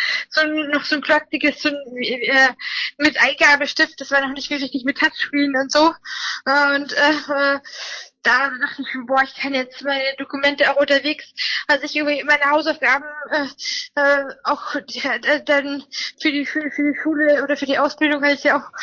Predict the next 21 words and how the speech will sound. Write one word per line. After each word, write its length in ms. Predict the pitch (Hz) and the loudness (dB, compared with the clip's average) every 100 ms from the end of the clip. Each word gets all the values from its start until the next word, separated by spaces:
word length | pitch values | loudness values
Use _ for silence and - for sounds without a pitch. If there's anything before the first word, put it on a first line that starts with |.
| - - | -8 -6
unterwegs 500 | - 302 302 294 339 - | -2 4 4 2 -2 -2
erledigen 420 | 285 311 302 285 | -2 -2 -2 -4
und 140 | 285 294 | -4 0
so 80 | |
weiter. 320 | 254 254 262 240 | 2 2 4 4
Also 220 | 247 262 | 2 0
es, 240 | 247 - - | -6 -6 -6
ich 160 | 285 - | -4 0
fand 160 | 302 | 0
halt 160 | 285 285 294 | 0 -2 0
cool, 100 | 285 | 0
dass 120 | - | 0
man 320 | 285 269 262 | -4 -4 -8
Sachen 220 | 254 269 277 | -6 -4 -4
mitnehmen 320 | 277 285 277 | -6 -6 -2
kann 140 | 277 | -2
und 120 | 269 | -2
so. 140 | 247 277 - - - - | -2 -2 -2 -6 -6 -2
Also 160 | 277 269 | 2 4
mein 80 | 262 | 4
allererstes 500 | 311 320 294 - - | 2 0 -2 -6 -12